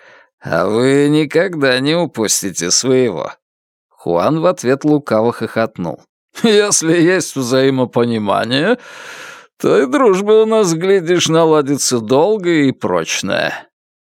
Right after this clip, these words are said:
Они обменялись номерами телефонов, и он повесил трубку. Улыбка Хуан Цзэ Юаня тотчас поблекла,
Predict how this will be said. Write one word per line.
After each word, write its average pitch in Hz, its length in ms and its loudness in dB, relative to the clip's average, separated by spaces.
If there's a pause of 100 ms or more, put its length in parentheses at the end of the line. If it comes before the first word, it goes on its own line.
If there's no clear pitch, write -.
Они 123 320 -4
обменялись 139 640 0
номерами 113 460 -4
телефонов, 82 840 -4 (120)
и 123 60 -4
он 151 260 0
повесил 107 520 -2
трубку. - 580 -14 (1200)
Улыбка 135 460 0
Хуан 135 340 0
Цзэ 135 260 0
Юаня 139 340 2
тотчас 147 500 -4
поблекла, 113 920 -4